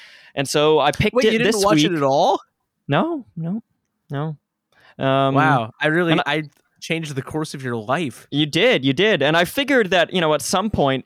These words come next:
Speaker 1: maybe we would get to it on the podcast, 'cause you didn't, you didn't, I don't know if you said we're never gonna do Borat, but, uh,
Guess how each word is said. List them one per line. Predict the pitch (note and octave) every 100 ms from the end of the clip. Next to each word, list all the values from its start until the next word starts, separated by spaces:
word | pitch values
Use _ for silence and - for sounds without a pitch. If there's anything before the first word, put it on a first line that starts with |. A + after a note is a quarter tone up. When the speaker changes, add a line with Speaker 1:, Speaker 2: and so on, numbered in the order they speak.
| -
Speaker 1:
maybe | C#3+ C#3+ D3 C#3
we | B2+ B2+
would | A#2+
get | A#2+ -
to | B2
it | B2
on |
the | A#2+
podcast, | A#2+ B2 A#2+ - C3+ C3 -
'cause | - D#3
you | G3
didn't, | G#3+ G#3 F3+
you | F#3+
didn't, | G#3 G3+ E3+ _ - - -
I | E3
don't | F#3
know | F3+ D#3+
if | D3
you | D3
said | - C3 B2
we're | A#2+
never | B2 B2+ A#2
gonna | A#2
do | A#2 A#2
Borat, | A2+ A2+ A#2 A#2 G#2+ B2
but, | A#2 A#2
uh, | A2+ A#2